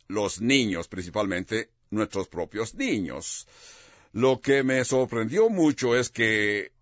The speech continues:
regalos para papá son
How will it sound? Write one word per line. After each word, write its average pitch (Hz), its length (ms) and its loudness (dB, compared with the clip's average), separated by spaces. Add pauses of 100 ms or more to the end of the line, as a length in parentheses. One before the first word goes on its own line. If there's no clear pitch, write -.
(480)
regalos 131 640 4
para 110 320 2
papá 180 480 0 (560)
son 147 680 2